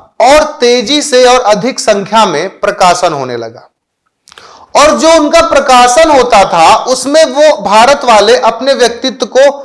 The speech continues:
कूट कूट के लिखते थे। अपने व्यक्तित्व को लिखेंगे तो मतलब किसके विरोध में लिखेंगे?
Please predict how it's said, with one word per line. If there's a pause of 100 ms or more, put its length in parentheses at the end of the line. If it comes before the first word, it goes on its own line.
(360)
कूट
कूट
के
लिखते
थे। (1300)
अपने
व्यक्तित्व
को
लिखेंगे
तो
मतलब
किसके
विरोध
में
लिखेंगे?